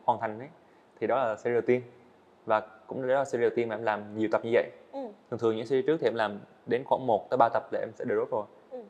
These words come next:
Speaker 1: Vì em thấy nó không có tiến triển nhiều.
Speaker 2: Ừ.
Speaker 1: Nhưng mà đến lúc mà anh U F G tìm tới em và anh bảo là em hãy làm một cái series phim sao cho tập hợp đủ các anh em trong F G Studio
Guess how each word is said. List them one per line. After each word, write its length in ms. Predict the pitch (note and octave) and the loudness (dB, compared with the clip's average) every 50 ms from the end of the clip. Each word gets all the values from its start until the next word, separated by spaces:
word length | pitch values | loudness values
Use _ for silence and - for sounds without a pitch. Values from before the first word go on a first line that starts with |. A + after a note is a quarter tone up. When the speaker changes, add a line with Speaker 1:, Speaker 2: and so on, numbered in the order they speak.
| _ _ - | _ _ -10
Speaker 1:
Vì 80 | - G#2+ | -10 -8
em 280 | G#2 G#2+ G#2+ - A#2+ | -8 -10 -16 -18 -16
thấy 100 | B2+ C#3+ | -14 -14
nó 80 | D3 D#3 - | -12 -12 -12
không 100 | C#3 B2 | -10 -6
có 220 | - C#3+ D3 D3+ - | -6 -6 -6 -4 -6
tiến 120 | D#3+ D#3 | -8 -6
triển 160 | - B2+ - - D3+ E3 - _ _ - | -6 -6 -8 -8 -16 -20 -20 _ _ -10
nhiều. 240 | A#2+ A2 G#2+ G2+ G#2 G#2 - - - _ - | -6 -4 -4 -4 -4 -8 -16 -20 -20 _ -12
Speaker 2:
Ừ. 120 | C#4 A#3+ G#3 - _ _ _ - | -12 -12 -12 -14 _ _ _ -10
Speaker 1:
Nhưng 160 | A#2 A#2+ A#2 | -8 -4 -2
mà 200 | A2+ G#2+ G#2 G#2 - - - - | 0 0 0 -2 -6 -14 -10 -2
đến 160 | C#3 D3 C#3+ | 0 0 2
lúc 220 | F3 G#3 G3+ - - | 0 -2 -4 -4 -6
mà 260 | A#2 A2 G#2 G2 G#2 - - - - - _ _ _ - _ _ _ _ - | -4 -2 -2 -2 -4 -8 -14 -20 -20 -20 _ _ _ -20 _ _ _ _ -2
anh 260 | - A#2+ B2 B2+ B2+ | -2 -2 -2 -2 -2
U 60 | C3 | -2
F 120 | C3 C3 - C3 | 0 0 2 6
G 240 | B2+ A#2 G#2+ G2+ | 6 8 8 8
tìm 120 | - A2 G#2 | 4 4 4
tới 100 | A#2+ C3 | 4 2
em 100 | B2+ A#2+ - - - - - - - _ _ _ _ _ _ _ _ _ - | 2 0 -6 -16 -20 -20 -20 -20 -20 _ _ _ _ _ _ _ _ _ -2
và 240 | A2 G#2+ G#2+ G#2+ G#2+ - - | 0 0 0 0 -2 -2 -4
anh 120 | - A#2+ B2+ | -4 0 2
bảo 160 | A2+ - C#3 | 2 2 4
là 240 | C3 A2+ G#2 G2+ G2+ - - - - _ _ _ - | 2 0 0 -2 -8 -14 -20 -20 -20 _ _ _ -2
em 160 | B2 B2 B2 | -2 -2 0
hãy 100 | B2 A#2 | 2 4
làm 220 | B2+ A#2 A2 G#2 G#2+ | 4 4 4 4 -2
một 100 | G#2 G2+ - | -4 -4 -4
cái 40 | C3+ | -6
series 220 | - - B2 B2 | -4 -2 -2 2
phim 260 | - C3+ C3 B2 A#2+ - - | 4 2 2 2 -2 -10 -20
sao 300 | - - - - C3 A#2+ | -20 -14 -4 0 0 0
cho 420 | A#2 - A#2+ A#2 A#2 A2+ A#2 B2 B2+ - - - - | 2 4 6 8 8 6 6 2 -4 -12 -8 0 0
tập 100 | A2+ G#2+ - | 0 0 2
hợp 180 | - A#2 G#2 - - - - | 0 0 0 -2 -2 0 0
đủ 100 | G2+ - | 0 2
các 60 | C#3+ C#3 | 2 0
anh 100 | C3 A#2+ | 0 0
em 120 | A#2 A#2 | -2 -2
trong 140 | - A#2+ A#2+ | -2 -2 -2
F 60 | C3+ | -2
G 80 | B2+ G#2 | -4 -4
Studio 340 | - - B2+ B2 B2 B2 | -4 0 4 6 6 4